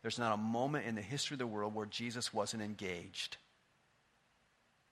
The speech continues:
He has a historical presence in this world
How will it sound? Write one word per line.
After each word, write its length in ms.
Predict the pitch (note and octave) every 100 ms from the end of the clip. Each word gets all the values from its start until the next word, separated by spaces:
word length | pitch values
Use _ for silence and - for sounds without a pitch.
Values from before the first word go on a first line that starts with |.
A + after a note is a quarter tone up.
| _ _ _ - -
He 140 | - A#2
has 200 | A#2+ A2+
a 60 |
historical 720 | A2 G#2 - - B2 C3+ C3 A#2+
presence 640 | - B2 A2+ A2 G2+ -
in 180 | G#2+ G#2
this 240 | G2+ -
world 340 | G2+ F#2 F2+